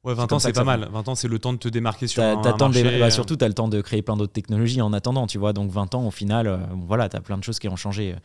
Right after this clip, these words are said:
Speaker 2: C'est comme les droits d'auteur, hein.
Speaker 1: Comment tu te fais contacter par des entreprises américaines ou dans le monde et comment ils vous trouvent ?
Speaker 2: C'est une bonne question. Alors, aujourd'hui, Bioxégie s'internationalise beaucoup. Comme beaucoup d'autres entreprises, t'as reçu, euh,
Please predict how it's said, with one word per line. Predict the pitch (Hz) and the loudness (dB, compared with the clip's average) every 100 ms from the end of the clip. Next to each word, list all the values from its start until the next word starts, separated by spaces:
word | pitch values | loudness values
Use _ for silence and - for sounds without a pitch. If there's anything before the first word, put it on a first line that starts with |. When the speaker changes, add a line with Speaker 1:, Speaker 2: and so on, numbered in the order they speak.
| - | -16
Speaker 2:
C'est | - | -2
comme | 127 | 2
les | 120 | 2
droits | 104 | 2
d'auteur, | 104 113 107 | 0 -2 -6
hein. | 98 _ | -8 _
Speaker 1:
Comment | - 190 | -6 -4
tu | 254 | -2
te | - | 0
fais | |
contacter | 143 131 127 - | 0 2 0 0
par | 160 123 | 0 2
des | 113 | 2
entreprises | 107 104 120 | 0 -2 0
américaines | 107 107 104 - 113 113 113 117 117 | 0 2 0 2 2 4 2 2 0
ou | 104 | -2
dans | 107 | -2
le | 107 | 0
monde | 113 120 120 | 0 0 2
et | 110 | 0
comment | 101 131 | 0 0
ils | 175 143 | 2 2
vous | 120 | -2
trouvent ? | - 143 131 110 - - | -2 0 0 -4 -10 -10
Speaker 2:
C'est | - 160 | 0 2
une | |
bonne | 202 254 | 2 2
question. | 202 - 196 277 - | -2 -2 -4 -4 0
Alors, | 139 135 | 2 2
aujourd'hui, | 175 165 165 208 | 2 2 0 -2
Bioxégie | 139 - 127 180 | -2 0 -2 0
s'internationalise | 160 - 120 120 - 127 190 98 | -2 -2 0 0 0 -2 -2 -2
beaucoup. | 120 - - _ _ _ | -4 -6 -12 _ _ _
Comme | 151 143 | 2 4
beaucoup | 240 208 | 2 0
d'autres | 151 - | -2 -4
entreprises, | 120 190 - | -8 -4 -4
t'as | 131 | -2
reçu, | 127 117 180 | -2 -2 0
euh, | 120 | 0